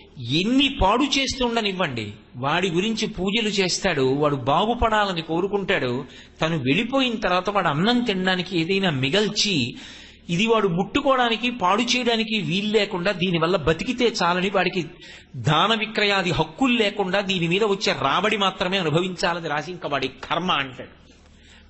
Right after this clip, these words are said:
తప్ప చంపి అవతల పారేస్తాను అనడు తండ్రి. అది ఓర్పు. ఎంత ఓర్పు పడుతుందో భూమి. భూమికి ఓర్పు ఎప్పుడు తప్పిపోతుంది అంటే ధర్మం పోతే తప్పిపోతుంది.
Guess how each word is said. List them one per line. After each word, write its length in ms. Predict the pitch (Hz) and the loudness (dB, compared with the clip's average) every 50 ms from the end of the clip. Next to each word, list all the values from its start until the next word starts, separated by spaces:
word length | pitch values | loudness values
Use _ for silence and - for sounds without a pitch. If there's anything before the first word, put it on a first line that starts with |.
| - - - | -12 -6 -6
తప్ప 220 | 147 - - 214 | -6 -4 -2 -4
చంపి 560 | 170 - - - - - 160 170 185 - 254 | -4 -2 -2 -2 0 0 -2 -2 -2 0 0
అవతల 180 | 240 214 208 202 | 0 0 0 0
పారేస్తాను 500 | 196 190 170 165 160 - - 180 165 156 | 0 0 0 0 -2 -4 -6 -4 -4 -4
అనడు 200 | 139 143 151 160 | -6 -6 -8 -8
తండ్రి. 360 | 156 - 127 131 135 131 - - - - - - - - - - - - - - - - - - - - - - - - - - - - - - - - - - - - - - - | -8 -8 -10 -10 -10 -12 -16 -20 -20 -20 -20 -20 -20 -20 -20 -20 -20 -20 -20 -20 -20 -20 -20 -20 -20 -20 -20 -20 -20 -20 -20 -20 -20 -20 -20 -20 -20 -20 -20 -20 -20 -20 -20 -20 -12
అది 180 | - - 127 | -6 -4 -2
ఓర్పు. 640 | 107 87 92 117 139 185 - - - - - - - - - - - - - - - - - - - - - - - - - - | -2 -2 0 2 2 2 2 0 -6 -14 -16 -18 -18 -20 -20 -20 -20 -20 -20 -20 -20 -20 -20 -20 -20 -20 -20 -20 -14 -8 -6 -6
ఎంత 420 | - - - - - - - - 175 165 156 127 104 110 | -6 -6 -8 -14 -20 -8 -2 0 2 2 2 2 2 2
ఓర్పు 400 | 139 170 208 214 190 - - 208 | 4 4 4 4 2 0 -2 -2
పడుతుందో 800 | 185 208 196 180 180 190 180 170 160 160 156 147 139 135 120 110 - - | 0 0 0 0 0 -2 -2 0 0 0 2 4 2 2 0 -2 -4 -6
భూమి. 220 | 135 135 123 104 - - - - - - - - - - - - - | -6 -6 -8 -10 -16 -20 -20 -20 -20 -20 -20 -20 -20 -20 -18 -12 -8
భూమికి 520 | 120 107 131 147 185 233 262 277 262 254 | -4 0 2 4 4 4 4 4 2 2
ఓర్పు 440 | 208 143 143 170 208 - - - 185 | 2 4 4 4 4 2 0 -2 -4
ఎప్పుడు 260 | 180 170 - 214 214 | -4 -2 0 -2 0
తప్పిపోతుంది 840 | 220 220 214 202 - 214 180 - 196 175 - 185 165 156 151 143 135 | 0 0 0 -2 -2 -4 -2 0 0 0 0 0 0 0 2 2 0
అంటే 500 | 127 127 123 143 160 220 294 339 339 - - - - - - | 0 0 0 0 2 2 0 -2 -6 -10 -18 -20 -20 -16 -14
ధర్మం 580 | 117 104 92 104 113 131 156 202 220 226 214 185 | -12 -8 -4 -2 0 0 2 2 2 2 0 0
పోతే 300 | 156 151 143 135 - 190 | -2 -2 -4 -2 -4 -4
తప్పిపోతుంది. 600 | 190 170 131 - - - 127 127 - - 90 87 | -4 -4 -6 -6 -8 -10 -8 -10 -10 -10 -16 -18